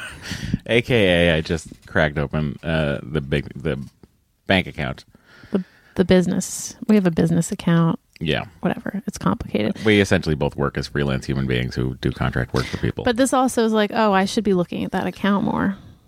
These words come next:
Speaker 2: Uh-huh.
Speaker 1: You know?
Speaker 2: Sure.
Speaker 1: That's on me.
Speaker 2: Well, you, you never ask.
Speaker 1: I know. I should ask more.
Speaker 2: Yeah. I mean, look, it's just like, guys, here's the thing. I think she's thinking I spend all of the money that comes in.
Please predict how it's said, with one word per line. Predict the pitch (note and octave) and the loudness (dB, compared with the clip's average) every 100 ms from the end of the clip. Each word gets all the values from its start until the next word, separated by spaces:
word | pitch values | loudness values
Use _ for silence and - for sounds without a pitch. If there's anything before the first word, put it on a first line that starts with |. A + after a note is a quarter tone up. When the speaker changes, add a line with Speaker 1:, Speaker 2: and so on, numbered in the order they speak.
| - | -8
Speaker 2:
Uh-huh. | F2+ F2+ D#3 F#3 _ _ | -4 -4 -4 -10 _ _
Speaker 1:
You | - F#3 | 0 2
know? | F3 G3+ G#3 | 4 2 -2
Speaker 2:
Sure. | - - F#3+ - - | -2 0 2 0 0
Speaker 1:
That's | G#3 F3+ - | 2 4 6
on | C4 | 8
me. | G3 F3+ - - - - _ - - | 8 6 4 -4 -20 -20 _ -16 -8
Speaker 2:
Well, | - | -8
you, | - - - - E2 | -8 -12 -10 -8 -6
you | B1+ | -4
never | G#2+ A#2 A#2+ | -2 0 2
ask. | D#3 D3 - - _ _ _ - - | 0 -2 -8 -20 _ _ _ -8 -2
Speaker 1:
I | E3+ | 0
know. | F3 G3+ | 2 2
I | F#3 | 2
should | - | 0
ask | E3+ F3 - | 0 -2 -2
more. | F3 F3+ E3+ - | -4 -4 -6 -10
Speaker 2:
Yeah. | E3+ G#3+ F3 E2 - - _ _ _ - _ _ - _ - | -6 -2 -2 -4 -14 -20 _ _ _ -20 _ _ -20 _ -10
I | A#2+ | -4
mean, | D#3 D#3+ | 0 4
look, | D#3+ A#2 - | 6 4 2
it's | F#2 - | -4 -4
just | A2+ - | -6 0
like, | G#2+ G#2 - - - - - _ | 0 0 -8 -20 -20 -20 -20 _
guys, | - F#2 D#2+ | 0 2 4
here's | A2 G#2 | 2 2
the | F2 | 0
thing. | D#2+ A#1 | -4 -4
I | D#2+ | -4
think | - A2+ | -4 -4
she's | - F2 | -4 -4
thinking | D#2+ C#2 C#2+ | -4 -4 -4
I | C#2 | -6
spend | - E2+ D2+ | -2 0 0
all | C2 D#2 C#2+ | 2 2 2
of | B1+ | 0
the | |
money | D2+ F#2+ G#2+ | 0 0 0
that | - - | -4 -10
comes | - A#1 | -10 -10
in. | - - | -8 -6